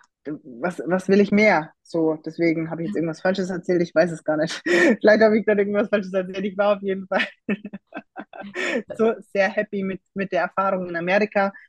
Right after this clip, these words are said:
Hab gesehen, ich muss mich nicht verstecken, hab auf dem Olympia auch gesehen, vor allem ich, ich bin als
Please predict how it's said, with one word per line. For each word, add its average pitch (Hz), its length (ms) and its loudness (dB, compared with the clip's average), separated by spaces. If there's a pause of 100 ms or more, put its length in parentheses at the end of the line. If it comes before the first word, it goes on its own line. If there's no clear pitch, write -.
(100)
Hab 202 140 -4
gesehen, 202 280 0
ich 196 120 -6
muss 240 220 0
mich 220 220 2
nicht 214 180 -4
verstecken, 196 680 -2
hab 190 180 -4
auf 175 180 -6
dem 180 120 -4
Olympia 190 400 2
auch 180 160 2
gesehen, 190 420 0 (380)
vor 185 100 4
allem 190 180 4
ich, - 300 -4
ich - 260 -6 (140)
bin 196 140 0
als 180 280 -2